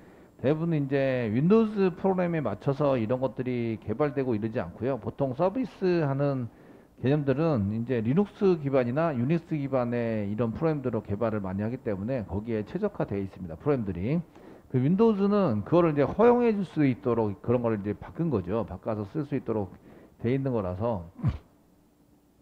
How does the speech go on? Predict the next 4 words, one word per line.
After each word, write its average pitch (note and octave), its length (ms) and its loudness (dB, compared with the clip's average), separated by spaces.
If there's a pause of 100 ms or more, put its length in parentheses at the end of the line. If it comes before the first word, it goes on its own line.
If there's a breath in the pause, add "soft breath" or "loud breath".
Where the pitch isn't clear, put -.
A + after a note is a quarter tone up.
(360 loud breath)
오라클 F#3+ 400 6
같은 A3 320 0
거를 E3 380 2
돌려보셔도 C3+ 1000 2